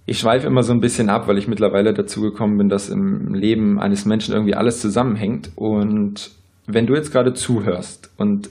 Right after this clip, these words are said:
sitzt oder stehst oder liegst, dann mach dich mal ganz klein. Also zieh dich mal zusammen, Schultern nach vorne, schau mal so ein bisschen in dich hinein.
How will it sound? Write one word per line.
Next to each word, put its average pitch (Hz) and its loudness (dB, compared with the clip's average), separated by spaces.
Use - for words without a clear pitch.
sitzt 104 -2
oder 107 2
stehst 143 -2
oder 117 0
liegst, - 0
dann 107 2
mach 117 0
dich 190 -2
mal 139 2
ganz 120 -2
klein. 98 0
Also - -6
zieh - -4
dich 139 -4
mal 101 0
zusammen, 143 -4
Schultern 147 0
nach 123 0
vorne, 117 0
schau 110 -2
mal 107 0
so 104 0
ein 104 4
bisschen 98 0
in 113 2
dich 117 0
hinein. 113 0